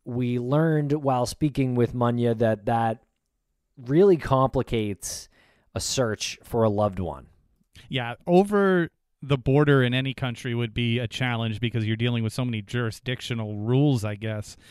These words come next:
Speaker 2: But especially when you're going over the border into, into a city that has the highest murder rate in the world.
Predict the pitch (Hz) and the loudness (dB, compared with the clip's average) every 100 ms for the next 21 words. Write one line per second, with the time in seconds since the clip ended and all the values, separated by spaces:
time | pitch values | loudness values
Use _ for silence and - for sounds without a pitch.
0 | - - 131 120 117 _ _ _ _ - | -20 -6 -2 -2 -4 _ _ _ _ -14
1 | - 202 - 175 143 123 123 123 120 113 | -4 -4 -2 -2 0 0 0 0 0 0
2 | 127 123 127 123 117 107 123 123 117 117 | -2 -2 -2 -4 -4 -4 -4 0 0 -2
3 | 131 120 - 127 113 107 _ _ _ _ | -4 -6 -2 0 0 -4 _ _ _ _
4 | _ _ _ 170 185 175 139 - 165 127 | _ _ _ -4 0 0 0 -2 -2 -2
5 | 123 120 107 131 120 117 123 110 131 139 | -2 -4 -4 -2 -2 -2 -4 -4 -4 -2
6 | 135 - 127 120 127 151 127 107 110 110 | -2 -2 -8 -4 -2 0 0 0 -6 -6
7 | - 123 113 107 110 160 101 - - | -6 -4 -2 -2 -2 -2 -4 -12 -20